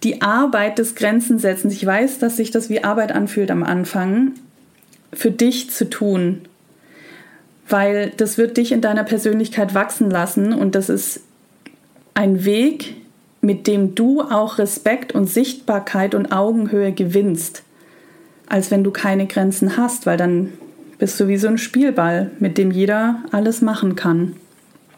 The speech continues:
Aber dann ist auch nicht sichtbar, wer du eigentlich als Persönlichkeit bist, mit deinen Haltungen und mit deinen,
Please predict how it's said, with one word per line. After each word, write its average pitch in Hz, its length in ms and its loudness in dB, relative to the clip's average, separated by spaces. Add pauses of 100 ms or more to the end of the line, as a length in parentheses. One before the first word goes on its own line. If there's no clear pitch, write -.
(300)
Aber 190 180 2
dann 185 180 2
ist 202 200 0
auch 190 140 2
nicht 190 200 2
sichtbar, 202 400 0
wer 202 100 2
du 208 160 0
eigentlich 196 400 0
als 202 160 0
Persönlichkeit 196 720 0
bist, 294 260 0
mit 175 160 2
deinen 180 260 0
Haltungen 196 500 0
und - 180 2
mit - 180 0
deinen, 180 400 2